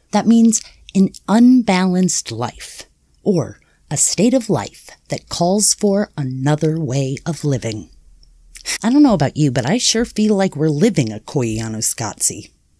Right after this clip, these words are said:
seems to me that maybe we should adopt some kind of thinking more aligned with the Native American church, especially in comparison to the colonialism represented in Columbus Day.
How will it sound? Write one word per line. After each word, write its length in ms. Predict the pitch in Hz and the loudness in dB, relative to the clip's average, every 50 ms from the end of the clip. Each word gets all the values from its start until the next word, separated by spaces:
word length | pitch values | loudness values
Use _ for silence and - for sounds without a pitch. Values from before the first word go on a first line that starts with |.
| _ _ _ _ _ _ _ _ _ _ _ _ _ _ _ | _ _ _ _ _ _ _ _ _ _ _ _ _ _ _
seems 340 | - - - 262 269 254 - | -2 2 4 6 6 4 4
to 80 | - 262 | 4 4
me 240 | 226 208 240 277 285 | 4 6 4 4 4
that 160 | 185 - - | 2 0 -2
maybe 220 | 143 156 - 208 | -4 -2 0 0
we 140 | 208 202 220 | 0 0 0
should 180 | - - 226 214 | 0 0 0 -2
adopt 440 | 226 170 - 170 156 214 240 - | -2 0 0 0 0 0 0 0
some 260 | - - 156 147 170 180 | 0 0 0 0 0 -2
kind 260 | - - 208 208 180 | 0 2 2 4 2
of 80 | 175 | 2
thinking 420 | - - 208 240 226 - 240 214 185 | 0 2 2 2 4 4 2 2 4
more 160 | 160 160 160 | 2 2 0
aligned 480 | 165 156 147 151 170 220 254 247 214 156 | -2 -2 -2 -2 0 2 2 2 2 0
with 160 | - 131 117 | -2 -4 -2
the 80 | 151 | -2
Native 280 | 143 139 135 135 143 139 | -2 0 0 -2 -2 -2
American 560 | 139 131 131 135 131 120 113 - - 120 113 | -2 -2 -2 -2 -4 -6 -6 -8 -10 -10 -8
church, 560 | 113 - - 147 113 - _ - - - - - _ _ _ _ _ _ | -8 -8 -8 -8 -10 -10 _ -10 -10 -10 -10 -12 _ _ _ _ _ _
especially 540 | - - - - 185 190 - - 160 156 151 | -4 -4 -2 0 0 0 0 0 0 0 0
in 100 | 139 143 | 0 0
comparison 640 | - - 143 - - 175 185 190 180 - - 127 127 | -2 -2 -2 -2 -2 0 0 2 2 0 0 -2 -2
to 80 | - 139 | -4 -6
the 100 | - 123 | -8 -6
colonialism 880 | - - 147 143 180 214 214 175 131 101 113 113 110 104 127 127 135 | -6 -2 2 4 4 4 4 2 0 -4 -6 -6 -4 -4 -4 -2 -2
represented 720 | 131 139 147 - - 127 123 - 160 170 156 - 147 - | -2 -2 -2 -2 -4 -4 -2 0 0 0 0 -2 -4 -6
in 120 | 117 120 - | -6 -8 -8
Columbus 540 | - - 139 131 180 208 170 135 - - - | -6 -4 0 2 2 2 2 2 0 -2 -4
Day. 260 | - - - - | -6 -12 -18 -20